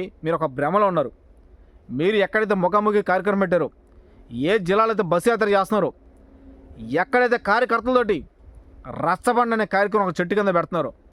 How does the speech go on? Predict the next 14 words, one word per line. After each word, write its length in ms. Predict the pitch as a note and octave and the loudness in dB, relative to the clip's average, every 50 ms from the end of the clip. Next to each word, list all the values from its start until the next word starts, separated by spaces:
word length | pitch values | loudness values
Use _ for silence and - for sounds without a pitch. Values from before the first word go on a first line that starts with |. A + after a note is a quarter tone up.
| - - - - - - - - - - - | -20 -20 -20 -20 -20 -20 -20 -20 -20 -10 -6
పేరుకి 260 | D3 D#3+ G3 G#3 G3 G3+ | -2 0 0 0 2 0
మాత్రం 160 | G3+ F#3+ G3+ G3 | 0 2 2 2
వాళ్ళు 140 | F3+ E3 D3+ | 2 2 0
అక్కడికి 200 | C#3 D3 C#3 C3+ | 0 -2 -2 -2
వస్తారు, 360 | C#3 C#3 - - F#3+ F#3 G3 A3 - _ _ - - - - - - - - - - - - - B2+ | -4 -4 0 0 2 2 2 0 -4 _ _ -20 -20 -20 -20 -20 -20 -20 -20 -20 -20 -20 -16 -8 -6
మీరు 140 | D3 D#3 D3+ | -6 -4 -2
డబ్బులు 280 | C#3 C#3+ C#3+ D#3 F#3+ G3 | -2 -2 0 0 0 0
ఇస్తే 120 | - - | 2 0
వాళ్ళు 140 | G3 D#3+ - E3+ | -2 0 -2 -4
తీసుకుంటారు, 440 | E3 - - G3 F#3 F#3 F#3 F#3+ G#3 - - - - - - - - - - - - - - | -4 -2 -2 0 2 2 2 0 -2 -6 -12 -20 -20 -20 -20 -20 -20 -20 -20 -20 -20 -10 -2
మీరు 140 | D#3+ G3 F#3 D#3 | 0 0 0 0
అన్నం 180 | D3 E3+ G3+ G#3+ G#3 | 0 0 0 0 0
పెట్టినా 180 | G#3 F3+ G#3 | 0 0 0
తింటారు, 480 | G3+ - F3+ F3+ F#3 F3 G3+ G3+ G3+ G#3+ | -2 -2 -2 -2 0 2 2 2 2 0